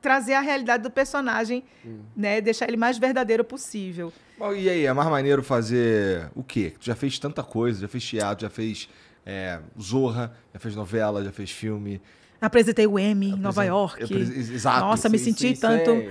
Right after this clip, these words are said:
Speaker 3: isso é,
Speaker 1: Cara,
Speaker 3: esse é o auge.
Speaker 1: é bandeira na lua. Eu, eu me senti
Speaker 3: Isso
Speaker 1: muito
Speaker 3: é.
Speaker 1: feliz, sabe? De poder fazer isso, chegar lá e tá representando, né, a Globo toda ali, todo mundo, e eu poder representar ainda mais o, o discurso, o speech naquele tempo era sobre,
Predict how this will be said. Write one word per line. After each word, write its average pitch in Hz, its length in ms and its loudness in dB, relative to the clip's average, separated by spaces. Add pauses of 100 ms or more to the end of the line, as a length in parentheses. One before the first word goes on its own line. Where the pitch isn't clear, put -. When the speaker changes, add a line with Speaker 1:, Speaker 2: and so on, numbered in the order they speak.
(160)
Speaker 3:
isso - 200 -14
é, - 20 -8
Speaker 1:
Cara, 226 480 6
Speaker 3:
esse 190 100 -6
é 180 60 -4
o 196 120 -4
auge. 123 320 -4
Speaker 1:
é 233 60 2
bandeira 247 340 6
na 269 100 4
lua. 175 380 0 (140)
Eu, 214 220 4
eu 220 80 6
me 220 100 2
senti 226 280 -4
Speaker 3:
Isso 240 100 2
Speaker 1:
muito 247 180 2
Speaker 3:
é. - 60 -6
Speaker 1:
feliz, 214 480 2
sabe? 196 360 0
De 180 120 -6
poder 202 580 2 (960)
fazer 339 380 0
isso, 262 280 -2
chegar 233 300 0
lá 202 320 2
e 208 560 -2
tá 214 180 2
representando, 220 1160 2 (420)
né, 175 120 -4
a 196 60 0
Globo 202 300 0
toda 208 340 0
ali, 185 560 -2
todo 196 220 -2
mundo, 196 360 -2
e 202 80 4
eu 202 100 4
poder 208 560 2
representar 214 480 -2
ainda 233 180 4
mais 233 260 4
o, 247 240 2
o 240 100 0
discurso, 247 540 -2
o 226 40 -2
speech 262 340 -2
naquele 226 320 0
tempo 247 360 0
era 226 120 2
sobre, 240 360 2